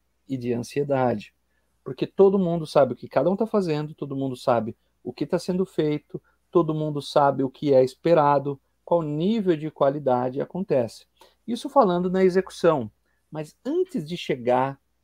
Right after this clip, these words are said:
nesse ponto, em gestão ágil, a gente aprende, é, uma ferramenta chamada O K R,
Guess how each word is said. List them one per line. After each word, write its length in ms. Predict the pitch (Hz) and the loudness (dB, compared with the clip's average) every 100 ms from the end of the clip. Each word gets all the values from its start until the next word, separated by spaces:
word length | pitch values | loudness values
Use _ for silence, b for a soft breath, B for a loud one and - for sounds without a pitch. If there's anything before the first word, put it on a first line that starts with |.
| - | -10
nesse 340 | 123 127 - | -8 -6 -10
ponto, 560 | - 127 135 120 - 107 _ _ _ - | -4 -2 -2 -4 -10 -18 _ _ _ -4
em 120 | 180 | 0
gestão 440 | 190 180 - 135 | 2 0 -2 -2
ágil, 420 | 120 139 117 113 - _ _ | 0 -2 -4 -8 -10 _ _
a 160 | - 120 | -8 -6
gente 360 | 117 139 170 175 | -4 -6 -4 -4
aprende, 640 | - 131 139 156 117 107 _ _ | -2 0 0 -2 -6 -8 _ _
é, 240 | 113 107 - - | -8 -8 -8 -10
uma 180 | 139 | -10
ferramenta 800 | 131 - 151 131 123 143 - 117 - _ _ _ | -8 -8 -6 -4 -4 -6 -8 -12 -12 _ _ _
chamada 800 | - 139 127 135 135 131 135 135 _ - | -6 -4 -2 -2 -2 -2 -4 -4 _ -4
O 120 | 190 | -4
K 260 | - 165 | 0 2
R, 460 | 143 135 120 107 104 | 4 4 2 -2 -8